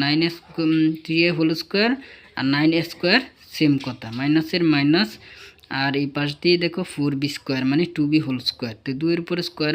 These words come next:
মানে দুই দু-, দুই গুণ দুই, দুই দুগুণে চার, বির উপরে স্কয়ার গেলে বি স্কয়ার। তো এবার দেখো, আগের নিয়ম অনুসারে ওই থ্রি এ, এটাকে ধরে নিব এ, টু বি, এটাকে ধরে নিব বি, এ স্কয়ার মাইনাস বি স্কয়ার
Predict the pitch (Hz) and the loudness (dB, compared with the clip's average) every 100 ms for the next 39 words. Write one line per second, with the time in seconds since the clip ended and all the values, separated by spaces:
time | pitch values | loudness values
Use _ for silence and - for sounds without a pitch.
0 | 165 180 165 160 151 147 147 160 160 180 | 2 0 2 2 2 -2 -2 -4 0 0
1 | 156 151 135 127 131 147 156 156 156 254 | 4 4 4 0 -2 -2 0 2 4 4
2 | 349 - - - - 151 233 190 160 156 | 2 -8 -20 -20 -4 2 2 4 0 0
3 | 151 147 - 143 170 262 453 - - 135 | -2 -4 -2 -2 2 0 0 -8 -14 -12
4 | - - 101 - - - - - _ _ | -12 -12 -14 -14 -20 -20 -20 -20 _ _
5 | _ _ - 185 185 185 170 170 185 175 | _ _ -2 0 2 2 2 0 0 0
6 | 156 156 156 156 156 151 151 151 143 156 | 0 4 6 8 8 6 2 0 0 0
7 | 156 185 285 - - - _ _ 196 196 | 0 2 0 -4 -20 -20 _ _ 0 6
8 | 180 113 147 175 165 170 160 170 190 208 | 6 6 2 -2 0 0 2 2 2 2
9 | - 170 208 311 311 - 180 156 147 156 | 2 2 4 2 -2 -2 0 4 2 2
10 | 156 160 156 165 180 202 180 147 104 - | -2 2 4 4 4 2 2 -2 -4 -8
11 | 160 - - 165 175 156 160 151 156 - | -8 -4 0 4 6 6 6 4 0 -4
12 | - 127 | -6 -2